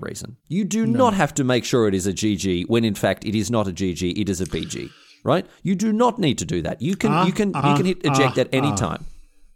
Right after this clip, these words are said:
Speaker 2: B Gs.
Speaker 1: Oh, sure, very good. Um, concede. If you're not having fun,
Speaker 2: Yeah,
Speaker 1: you don't have to
Speaker 2: you,
Speaker 1: play,
Speaker 2: you,
Speaker 1: right?
Speaker 2: you, you have the right to pull that parachute anytime you want.
Speaker 1: And
Speaker 2: Rip,
Speaker 1: you are
Speaker 2: rip
Speaker 1: not
Speaker 2: on that ejector seat.
Speaker 1: Your worry is completely unfounded,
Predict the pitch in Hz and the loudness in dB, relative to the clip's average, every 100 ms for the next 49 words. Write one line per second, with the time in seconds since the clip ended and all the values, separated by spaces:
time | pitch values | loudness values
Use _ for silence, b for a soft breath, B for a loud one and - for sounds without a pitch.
0 | _ _ _ _ _ _ 113 104 95 90 | _ _ _ _ _ _ -6 -4 -4 -8
1 | - _ _ _ _ _ _ _ _ _ | -14 _ _ _ _ _ _ _ _ _
2 | _ _ 131 110 - 107 78 113 104 87 | _ _ -2 -2 -2 -4 -2 -4 -2 -4
3 | 78 b b b b - 143 160 165 - | -8 b b b b -2 2 2 0 -10
4 | _ _ _ _ _ _ _ _ - 185 | _ _ _ _ _ _ _ _ 0 2
5 | 175 82 - _ _ - 180 196 202 185 | 2 0 -6 _ _ -2 2 2 2 2
6 | 165 151 117 156 147 165 131 80 82 127 | 2 2 2 2 0 2 2 4 4 4
7 | 165 185 190 151 185 196 196 165 165 160 | 4 2 2 2 6 6 6 4 4 2
8 | 143 160 147 143 147 139 143 135 127 127 | 2 2 4 4 2 2 0 0 0 0
9 | 120 113 107 92 101 147 156 180 165 156 | 0 0 -2 -4 -4 2 4 6 6 6
10 | 170 254 135 127 123 117 110 104 98 98 | 6 6 2 2 0 -2 -4 -6 -8 -14
11 | _ 151 170 196 139 120 156 214 - 123 | _ 4 6 6 6 6 4 0 -2 -4
12 | - 127 123 110 104 104 95 90 - | -2 -2 0 -2 -2 -2 -2 -2 -8